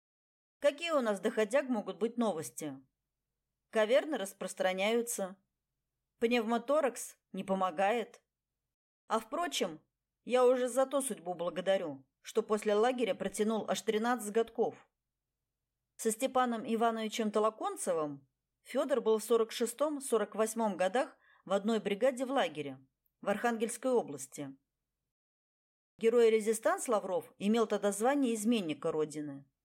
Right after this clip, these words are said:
а Толоконцев числился простым советским врагом народа.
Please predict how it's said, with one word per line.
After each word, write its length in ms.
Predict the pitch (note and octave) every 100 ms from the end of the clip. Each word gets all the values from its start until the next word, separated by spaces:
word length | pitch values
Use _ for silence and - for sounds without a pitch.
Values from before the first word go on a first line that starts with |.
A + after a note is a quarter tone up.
| _ _
а 140 | - G3+
Толоконцев 640 | G#3 G#3 D4 F4+ B3 F#3+ -
числился 540 | - C#4+ C4+ A#3 A3+ A3+
простым 380 | F#3+ F#3+ C#4
советским 540 | C#4+ G3+ F#3 A3+ - G#3
врагом 340 | F3+ F3 G3
народа. 540 | G#3+ G#3+ D#3 C#3 C#3